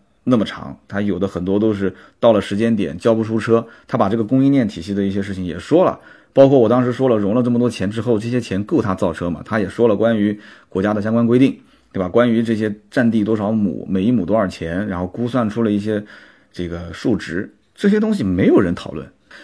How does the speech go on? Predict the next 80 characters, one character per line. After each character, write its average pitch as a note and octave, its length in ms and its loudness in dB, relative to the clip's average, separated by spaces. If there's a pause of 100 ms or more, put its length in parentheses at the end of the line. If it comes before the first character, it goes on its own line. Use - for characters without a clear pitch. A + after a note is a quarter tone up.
就 G#3 140 8
是 D3 80 6
如 A3+ 80 8
果 A#3 100 8
大 D#3 80 6
家 F3 140 6
有 B2+ 100 6
人 A2 140 2
讨 - 140 -2
论 G#2 100 2
说 A2 240 -2
，“老 G#2 120 4
赵 F3+ 220 2
这 F#3 220 0
个 F#2 80 -2
说 G2+ 100 -2
的 F#2+ 80 0
不 F2+ 80 -6
专 F2 180 -4
业， E2+ 180 -8
那 D#3+ 280 2
个 E2 220 -4 (100)
讲 E2+ 180 -6
的 E2+ 180 -4
这 G2+ 120 -4
个 F#2 80 -4
是 F2 160 -8
国 F#2 140 -6
家 G2 100 0
相 G2+ 160 -4
关 G#2+ 140 0
的 G2 60 -2
规 G2 120 0
定， G2+ 140 0
他 A2 160 -4
也 F#2+ 160 -2
说 C3 160 0
错 F3 160 4
了”， - 140 -2 (340)
这 C#3 140 4
个 A#2+ 80 4
我 G2 160 4
无 G#2 160 0
可 D3+ 120 -2
厚 F#2 160 -4
非， E2 260 -8
我 A2+ 120 4
也 A2 80 6
会 G#2+ 140 -2
去 G#2 120 -4
提 - 200 -6
醒 A#2 120 -2
他。 D2 180 -12 (380)
但 G3+ 120 4
是 G3+ 120 2 (140)
很 B2+ 160 -2
多 F#3+ 140 2
人 F#3+ 120 -2
讲 A2 160 -2
的 G#2+ 80 0
是 C#3+ 100 -2
老 F#2+ 140 0
赵 D#3 140 -2
的 C#3+ 80 -2
这 D3 100 -6
种 D3+ 240 -4 (600)
讲 G2+ 240 0
官 E3 280 2
话、 D3+ 240 0
说 D#3 220 0
套 D#3+ 340 2
话 G#2+ 160 0
的 F#2+ 60 0
这 B2+ 140 -4
种， G#2+ 200 -6 (180)
甚 F3 180 -4
至 C#3 80 0
有 G#2+ 120 0
人 A#2+ 120 0
说 F3 200 -4